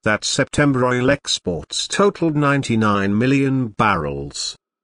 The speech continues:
This comes after revealing that the first half of two thousand and twenty-four saw six hundred million barrels exported, a three point seven seven percent increase compared to the same period in two thousand and twenty-three.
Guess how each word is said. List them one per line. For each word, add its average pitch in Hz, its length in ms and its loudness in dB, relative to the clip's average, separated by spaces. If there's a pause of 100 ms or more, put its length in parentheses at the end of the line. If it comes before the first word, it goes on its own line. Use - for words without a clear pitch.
(140)
This 160 280 2
comes 98 400 -2
after 101 280 0
revealing 147 600 4
that 123 160 0
the 147 80 0
first - 460 0
half 202 360 0
of 101 220 -6
two 175 240 0
thousand 101 600 -2
and 107 220 -4
twenty-four 156 680 0
saw 127 300 2
six - 440 -4
hundred 156 400 0
million 123 480 2
barrels 101 640 0
exported, 160 720 0
a 104 100 0
three 117 360 -2
point 104 420 -4
seven 202 480 2
seven 131 460 -2
percent 143 460 0
increase 139 680 2
compared 127 680 -2
to 113 100 -2
the 113 100 -4
same 107 460 0
period 95 560 -2
in 120 140 0
two 107 420 -2
thousand 101 580 -2
and 107 240 -4
twenty-three. 95 920 -2